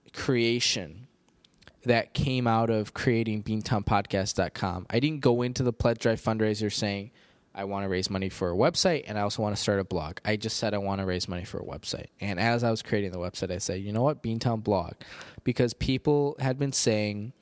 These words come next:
"We like the weekly installments, but it's kinda like a one-time hit once per week, a lot of day, a lot of content.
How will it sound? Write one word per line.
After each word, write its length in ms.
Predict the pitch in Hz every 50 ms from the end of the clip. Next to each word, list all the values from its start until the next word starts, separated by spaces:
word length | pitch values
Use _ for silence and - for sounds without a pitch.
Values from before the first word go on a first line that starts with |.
| - - - - _ -
"We 140 | - 117 117
like 240 | 110 117 123 135 -
the 100 | - 147
weekly 320 | 135 139 135 - 156 143
installments, 880 | 139 127 - - - 113 110 110 110 110 107 92 - - - - - - _ - _ _ _ _ _ _ _ _ - -
but 560 | 117 110 107 104 - - - - - - - _ _ _ - - _ -
it's 180 | 110 110 - -
kinda 220 | - 143 123 117
like 280 | 113 117 113 - - _ _ _ - -
a 60 | 104
one-time 640 | 101 104 113 120 131 143 139 - - 151 151 143 131
hit 260 | 131 127 117 85 71
once 200 | 110 113 110 -
per 160 | - 127 113
week, 220 | 110 110 107 - -
a 60 | -
lot 320 | 101 101 107 107 113 113
of 140 | 113 110 113
day, 280 | - 113 110 110 107 - -
a 80 | - 107
lot 220 | 107 107 110 110
of 60 | -
content. 680 | - - 120 107 104 - - 110 101 98 - - -